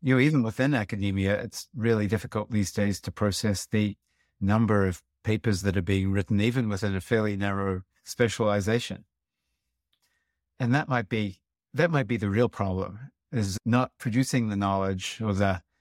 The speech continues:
ideas, but getting them from the, where that, from where they're produced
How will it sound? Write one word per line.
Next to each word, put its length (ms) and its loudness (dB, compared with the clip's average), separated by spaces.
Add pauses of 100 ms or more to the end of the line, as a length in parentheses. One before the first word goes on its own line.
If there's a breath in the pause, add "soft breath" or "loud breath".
(140)
ideas, 560 2
but 180 -4 (400)
getting 300 4
them 240 0
from 460 2 (360)
the, 340 2 (200)
where 220 2
that, 220 -2
from 220 -4
where 180 0
they're 140 2
produced 680 0